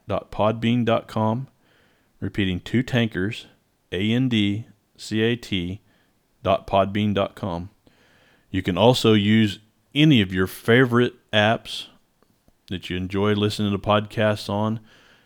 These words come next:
You can find us through iTunes now. You can find us through the Google Play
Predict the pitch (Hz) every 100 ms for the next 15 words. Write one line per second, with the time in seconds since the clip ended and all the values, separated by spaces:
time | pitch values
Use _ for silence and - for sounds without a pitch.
0 | _ - 90 87 - 101 104 107 98 -
1 | 92 - 120 123 - 123 120 117 113 117
2 | 117 117 117 104 98 87 90 98 101 98
3 | 95 - 95 87 92 90 87 - 104 117
4 | 123 123